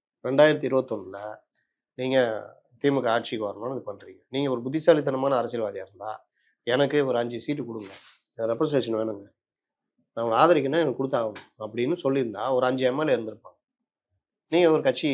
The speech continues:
உங்க கட்சி ஸ்ட்ராங்கா இருக்கும். ஆனா, நீங்க என்ன பண்ணுங்க, ஒரு ராஜ்யசபா கொடுக்குறேன்னு ஒரு தூண்டில போட்டோம்னா ஒத்துக்கிட்டு ஆதரவு பிரச்சாரம் அப்படி இப்படின்னு போயிட்டீங்க. ரெண்டாயிரத்தி இருபத்தி நாலுல இல்ல,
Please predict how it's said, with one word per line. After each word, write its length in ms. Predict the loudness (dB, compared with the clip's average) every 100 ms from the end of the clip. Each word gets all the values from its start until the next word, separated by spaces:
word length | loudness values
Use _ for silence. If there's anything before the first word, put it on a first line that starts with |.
| -2 -6 -14 -18 -4
உங்க 180 | -2 4
கட்சி 240 | 4 4
ஸ்ட்ராங்கா 400 | -2 2 4 4
இருக்கும். 220 | 2 -4 _ _ _ _ _ _ _ _ 0
ஆனா, 140 | 2
நீங்க 220 | 4 4 4
என்ன 140 | 2
பண்ணுங்க, 260 | 2 0 4
ஒரு 80 |
ராஜ்யசபா 420 | 4 2 0 0 0
கொடுக்குறேன்னு 360 | -2 -4 -4
ஒரு 140 | -4 -6 _
தூண்டில 340 | -4 -2 -2 -6
போட்டோம்னா 500 | -8 -14 -20 _ -20 _ _
ஒத்துக்கிட்டு 480 | 0 0 -4 -6 -10 -14 _ _ _ _ _ _ _ 0
ஆதரவு 340 | 4 4 2
பிரச்சாரம் 420 | -6 -10 -10 -10
அப்படி 160 | -14 -14
இப்படின்னு 260 | -12 -12
போயிட்டீங்க. 300 | -10 -12 -14 -8
ரெண்டாயிரத்தி 360 | 0 0 2
இருபத்தி 380 | 2 4 2 -2
நாலுல 360 | 0 2 2 -2
இல்ல, 180 | 0